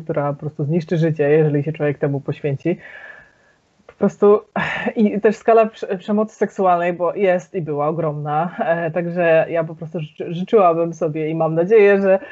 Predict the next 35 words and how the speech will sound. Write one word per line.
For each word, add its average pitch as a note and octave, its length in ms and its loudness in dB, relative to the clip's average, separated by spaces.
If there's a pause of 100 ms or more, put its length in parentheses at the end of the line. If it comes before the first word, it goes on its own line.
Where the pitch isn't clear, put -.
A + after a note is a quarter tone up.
(240)
e, E3+ 180 -6
że, E3 160 -10
że E3+ 100 -8
moja E3+ 200 -4
praca E3 280 -4
w E3 40 -18
tym F3 140 -8
pomaga, D3+ 540 -2
żeby D3+ 200 -8
po D3+ 120 -14
prostu - 280 -14
zmienić D#3 280 -6
tą C#3+ 120 -8
kulturę, D3+ 460 -4
żeby D3+ 160 -6
właśnie D3+ 560 -4
zacząć E3 440 -2
wreszcie, D#3+ 580 -2
tak, D3 220 -8
mówić D3 280 -4
o C#3+ 40 -4
zgodzie D#3 320 -2
na D3+ 120 -2
seks, C#3 540 -2
e, D3 340 -2
o D3+ 60 -4
tych D#3 160 -6
wszystkich, D#3+ 560 -4
e, C#3+ 380 -2 (520)
e, D#3 400 4
o F3+ 100 2
tym, F3+ 180 0
żeby E3 200 -4
tak G3 180 -2
na-, G#3 220 2